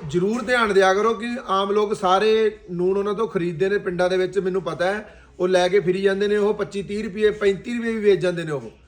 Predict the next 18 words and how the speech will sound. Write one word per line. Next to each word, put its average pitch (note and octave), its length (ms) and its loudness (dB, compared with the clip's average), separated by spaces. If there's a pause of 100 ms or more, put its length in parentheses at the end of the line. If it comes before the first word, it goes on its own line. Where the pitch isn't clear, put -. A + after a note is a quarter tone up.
(480)
ਵਧੀਆ A3+ 420 4
ਨੂਣ A3 240 0
ਤੁਹਾਨੂੰ A3+ 220 2
ਪੈਂਤੀ A3+ 420 -2
ਚਾਲੀ G3+ 260 4
ਰੁਪਏ G3+ 200 2
ਨੂੰ G#3+ 120 -2
ਵਧੀਆ G3+ 280 2
ਨੂਣ G#3 200 0
ਮਿਲੂਗਾ। F#3+ 460 0 (640)
ਠੀਕ D#3+ 140 -4
ਹੈ A3+ 80 6
ਜੀ, A#3 240 -2 (260)
ਜੇ F#3 140 6
ਮੇਰੀ G3+ 220 4
ਜਾਣਕਾਰੀ F#3+ 460 2
ਚੰਗੀ F#3+ 340 -2
ਲੱਗੇ G#3+ 440 2